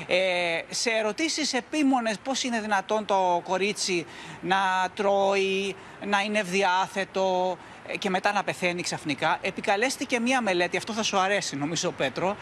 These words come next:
ε, η οποία είναι κινέζικη μελέτη του χίλια εννιακόσια εβδομήντα ένα, εγώ δεν ξέρω αν την, δεν την έχω ακούσει, δεν ξέρω αν την έχεις ακούσει εσύ,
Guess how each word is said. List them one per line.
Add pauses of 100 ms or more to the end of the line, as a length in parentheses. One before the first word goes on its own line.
(360)
ε, (420)
η
οποία (100)
είναι
κινέζικη
μελέτη
του
χίλια
εννιακόσια
εβδομήντα
ένα,
εγώ
δεν
ξέρω
αν
την,
δεν
την
έχω
ακούσει,
δεν
ξέρω
αν
την
έχεις
ακούσει
εσύ,